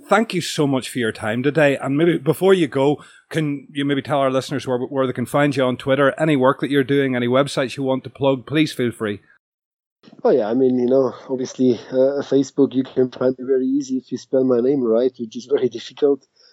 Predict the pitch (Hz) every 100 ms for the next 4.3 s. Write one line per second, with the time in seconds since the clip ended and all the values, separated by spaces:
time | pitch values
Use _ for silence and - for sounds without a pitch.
0 | _ _ - 147 139 139 127 - _ -
1 | 139 143 147 147 139 156 135 135 160 160
2 | 156 147 143 127 131 131 127 123 120 123
3 | 127 - - - 123 117 120 - _ -
4 | 120 151 151